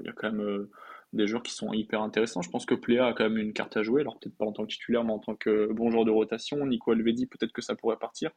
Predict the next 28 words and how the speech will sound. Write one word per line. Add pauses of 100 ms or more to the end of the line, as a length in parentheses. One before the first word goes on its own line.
(100)
ça
fait
longtemps
qu'il
est
au
club. (640)
Après,
euh,
même,
même,
même
son
cloche
aussi,
peut-être
pour
les
vétérans
comme
Jonas
Hoffmann, (140)
Lars
Stindl, (680)
qui
sont
là
depuis